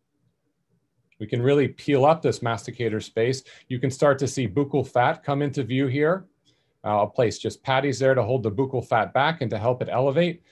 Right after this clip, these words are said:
It's very important here to dissect deep to the pterygopalatine. You can see some of the nerve fibers from the pterygopalatine space.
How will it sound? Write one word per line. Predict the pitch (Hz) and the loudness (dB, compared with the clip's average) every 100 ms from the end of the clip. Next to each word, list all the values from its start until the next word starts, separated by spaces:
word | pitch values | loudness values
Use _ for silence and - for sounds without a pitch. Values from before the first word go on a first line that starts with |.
| _ | _
It's | - | -2
very | 156 170 | 4 4
important | 170 170 170 143 | 4 4 2 2
here | 120 135 135 | 0 0 0
to | 117 | -2
dissect | 104 127 135 - 143 123 - _ _ _ 110 | 0 2 2 0 0 0 -8 _ _ _ -4
deep | 165 196 - | -2 -2 0
to | 151 | 0
the | 127 | 0
pterygopalatine. | - 120 117 113 117 113 127 156 165 | 2 2 2 0 0 0 0 -2 0
You | 131 | 0
can | 131 117 | -2 -4
see | - 127 113 - _ | -2 -4 -4 -10 _
some | - 143 | -4 0
of | 156 120 | 0 2
the | 131 117 | 4 4
nerve | 123 123 135 - | 2 2 2 2
fibers | 139 135 143 127 | 2 2 2 -2
from | 123 | -4
the | |
pterygopalatine | 113 131 123 95 120 127 131 147 | -4 -2 -2 -2 0 0 0 -4
space. | 127 - 147 147 | -6 -4 -4 -4